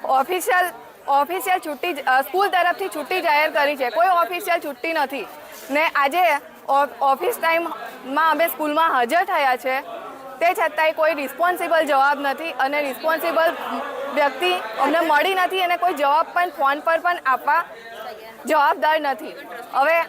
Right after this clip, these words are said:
આટલું બધા સો થી વધારે બાળકો હોસ્પિટલમાં, હો-, હોસ્પિટલના આંટા મારે છે અને એડમિટ પણ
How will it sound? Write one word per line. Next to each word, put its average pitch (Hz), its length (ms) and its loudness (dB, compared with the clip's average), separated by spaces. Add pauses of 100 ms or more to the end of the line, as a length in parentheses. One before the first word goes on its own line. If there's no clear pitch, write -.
(140)
આટલું 277 320 0
બધા 339 420 4
સો - 480 0
થી 370 160 -2
વધારે 311 380 2
બાળકો 302 500 2
હોસ્પિટલમાં, 294 800 0 (340)
હો-, 233 400 4
હોસ્પિટલના 302 580 2
આંટા 294 280 2
મારે 294 320 2
છે 302 160 2 (400)
અને 294 380 2 (1300)
એડમિટ 302 360 0
પણ 381 220 2